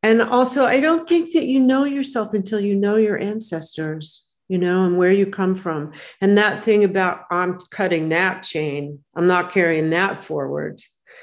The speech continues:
but this I'd like to develop for my children."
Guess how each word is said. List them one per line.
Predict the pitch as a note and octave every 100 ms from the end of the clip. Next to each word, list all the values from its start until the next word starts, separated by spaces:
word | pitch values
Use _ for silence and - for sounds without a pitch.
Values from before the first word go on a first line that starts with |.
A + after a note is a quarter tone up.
| - _
but | E3+ E3
this | F#3 F#3 G#3+ - - -
I'd | E3+ D#3
like | F3 D#3+ -
to | E3+
develop | D#3+ D3+ D#3 D3+ D3 -
for | E3
my | D3+ D3+
children." | - F3 E3+ D#3+ - D#3